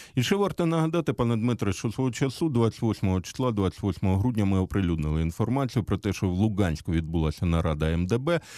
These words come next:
де, власне, обговорювалося питання, от саме, е,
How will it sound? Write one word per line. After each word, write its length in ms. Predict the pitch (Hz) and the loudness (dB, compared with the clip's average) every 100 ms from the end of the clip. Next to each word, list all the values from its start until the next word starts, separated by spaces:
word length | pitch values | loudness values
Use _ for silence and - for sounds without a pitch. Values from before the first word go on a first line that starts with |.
| - - | -18 -2
де, 100 | 104 | 2
власне, 400 | 107 135 - 120 | 4 2 0 0
обговорювалося 760 | 104 98 110 95 82 78 76 92 | 2 2 2 2 2 0 0 -2
питання, 540 | 107 - 143 139 123 - - - | -2 0 0 2 0 -2 -16 -14
от 200 | - 98 | -4 -4
саме, 340 | - 110 98 92 | 0 2 4 2
е, 920 | - 92 87 82 82 80 85 87 | 0 0 2 2 2 2 2 2